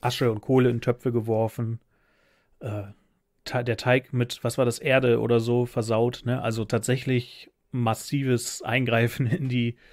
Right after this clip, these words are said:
in die alltäglichen Abläufe. Und auch das muss man sich noch mal kurz klar machen. Ähm, da gab's halt das Brot nicht auf dem Supermarkt, sondern das musste gebacken werden und das kostet Zeit, die Wäsche musste gewaschen werden, das kostet Zeit.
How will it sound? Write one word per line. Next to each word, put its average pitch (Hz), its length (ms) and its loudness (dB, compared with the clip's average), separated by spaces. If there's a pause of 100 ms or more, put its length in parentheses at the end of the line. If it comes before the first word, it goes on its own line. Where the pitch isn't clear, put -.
(960)
in 123 140 0
die 120 100 2
alltäglichen 117 480 0
Abläufe. 110 420 0
Und 113 140 -4
auch 127 100 -2
das - 180 -4
muss 156 120 -2
man 127 120 -2
sich 113 120 -4
noch 120 80 -2
mal 110 120 -6
kurz - 260 -4
klar 110 220 -2
machen. 113 280 -4 (1500)
Ähm, 123 300 -2
da 123 140 4
gab's 147 300 0
halt 147 140 2
das 127 100 0
Brot 135 240 2
nicht 123 140 -2
auf 120 80 0
dem 123 100 0
Supermarkt, 110 680 -2 (180)
sondern 120 320 0
das 113 160 -4
musste 127 200 -4
gebacken 131 420 0
werden 113 200 0
und 113 80 -4
das 110 120 -8
kostet 123 300 -6
Zeit, 117 280 0
die 117 80 -6
Wäsche 120 180 -2
musste 117 240 -4
gewaschen 120 300 -2
werden, 120 100 0
das 110 160 -4
kostet 123 300 -4
Zeit. 127 260 0